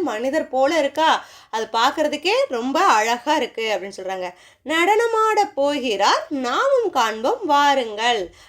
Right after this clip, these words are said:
அவர் என்ன பண்றாரு, காய்க-, காயும் பழமும் சேர்ந்து ஒரு மனிதர் வந்து என்ன பண்ண போறாரு,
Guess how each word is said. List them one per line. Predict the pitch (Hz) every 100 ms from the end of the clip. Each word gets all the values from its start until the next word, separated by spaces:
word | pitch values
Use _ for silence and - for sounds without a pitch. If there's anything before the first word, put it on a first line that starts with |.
| -
அவர் | 208 226
என்ன | 254
பண்றாரு, | 359 294 294 247
காய்க-, | 233 220 262 262 240
காயும் | 240 226 254 277
பழமும் | 254 233 262 277
சேர்ந்து | 262 254
ஒரு | 240
மனிதர் | 208 220 262 269
வந்து | 233 240
என்ன | 240 262
பண்ண | 277 262
போறாரு, | 269 262 233